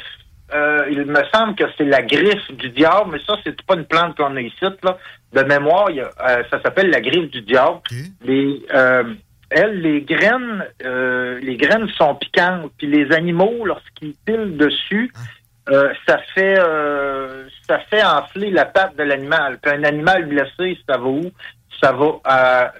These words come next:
Speaker 1: ça va proche de l'eau.
Speaker 2: Ok.
Speaker 1: Et puis lorsque la graine, euh, ressent,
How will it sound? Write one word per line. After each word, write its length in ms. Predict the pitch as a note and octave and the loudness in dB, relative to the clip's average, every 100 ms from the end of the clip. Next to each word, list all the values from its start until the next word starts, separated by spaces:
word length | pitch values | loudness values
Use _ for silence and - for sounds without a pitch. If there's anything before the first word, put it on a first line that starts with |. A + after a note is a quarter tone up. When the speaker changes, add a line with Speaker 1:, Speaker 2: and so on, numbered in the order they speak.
| - | -6
Speaker 1:
ça 100 | C3 | -4
va 140 | C3 | -2
proche 420 | - D#3+ E3 B2+ | -2 0 2 2
de 80 | C3+ | 0
l'eau. 260 | B2 E3+ G3 _ _ - - | 0 0 -6 _ _ -20 -10
Speaker 2:
Ok. 80 | A2+ E3 | -8 -8
Speaker 1:
Et 40 | |
puis 200 | - D3 D#3 | -4 2 2
lorsque 300 | F#3+ - E3+ | 2 -2 -4
la 240 | D#3 D3 | 0 0
graine, 480 | C3 D3 F3+ F3+ E3 | 0 -2 -2 -4 -2
euh, 340 | D3+ C#3 B2+ B2 | 0 0 -2 -8
ressent, 760 | - D3+ D#3 - F3+ F3 E3+ | -2 0 0 -2 0 2 0